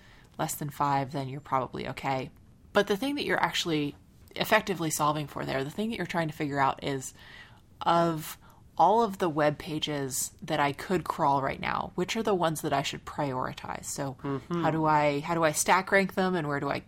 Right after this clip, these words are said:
Speaker 1: cut off the list? And then those are the ones that make the cut are the next ones that get,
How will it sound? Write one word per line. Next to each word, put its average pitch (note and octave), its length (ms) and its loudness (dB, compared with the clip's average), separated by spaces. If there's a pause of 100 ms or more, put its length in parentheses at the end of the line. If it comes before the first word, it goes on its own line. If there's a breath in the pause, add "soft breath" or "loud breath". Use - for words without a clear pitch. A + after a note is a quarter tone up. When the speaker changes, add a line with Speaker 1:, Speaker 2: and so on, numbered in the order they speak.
(160)
Speaker 1:
cut F3+ 220 2
off D3+ 200 4
the D3 80 -2
list? C3+ 400 -4
And C3+ 120 -6
then C3 240 -6 (460 loud breath)
those D3+ 180 0
are C#3 100 0
the C#3 80 0
ones C3+ 320 -2
that - 140 -4
make C#3+ 180 -6
the D3+ 80 -6
cut - 260 0
are D#3+ 140 -2
the C3+ 100 -6
next - 280 -6
ones - 260 -6
that - 160 -16
get, - 300 -6